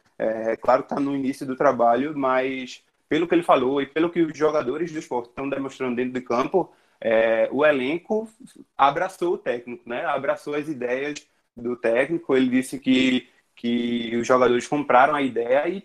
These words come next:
tem que fazer isso mesmo. É o que o Sport precisa fazer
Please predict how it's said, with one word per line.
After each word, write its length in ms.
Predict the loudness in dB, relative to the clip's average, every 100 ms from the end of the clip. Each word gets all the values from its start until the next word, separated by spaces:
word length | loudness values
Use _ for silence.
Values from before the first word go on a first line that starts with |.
| _
tem 140 | 0
que 60 | 2
fazer 240 | 0 0
isso 160 | -2 -2
mesmo. 320 | -4 -4 -2
É 100 | -2
o 140 | -2 -8
que 280 | -10 -12 _ _
o 80 | -20
Sport 340 | -10 -10 -8
precisa 380 | -6 -6 -4 -4
fazer 540 | -2 -2 -4 -8 -8